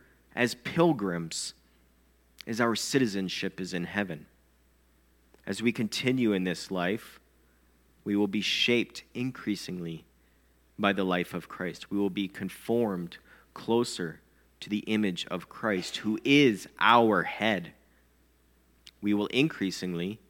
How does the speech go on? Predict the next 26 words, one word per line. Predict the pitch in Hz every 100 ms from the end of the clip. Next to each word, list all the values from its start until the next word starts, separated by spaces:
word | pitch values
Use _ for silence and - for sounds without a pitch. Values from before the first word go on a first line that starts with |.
| _ _ _
become | - 101 107
heavenly | 101 - 92 101 107
minded. | 104 131 101 76 - _ _ _ _ _ _ _
Maybe | 110 120 123
you're | 120
familiar | 113 113 113 117 113
with | 107 101
that | 101 -
phrase | - 110 110 113 107
that | 90 -
someone | - 110 104
is | 95
so | - - 120 120 110 - - -
heavenly | - - 120 117 110
minded, | 104 104 107 101
they're | 90 92
no | 98 110 117 -
earthly | 98 95 - 92
good. | 85 69 - - _ _ - - _ _ _ _ -
That's | 117 - 113
not | 107 101 85
what | 87 -
Paul | - 95 78
is | 76
talking | - 80 - -
about. | - - - - -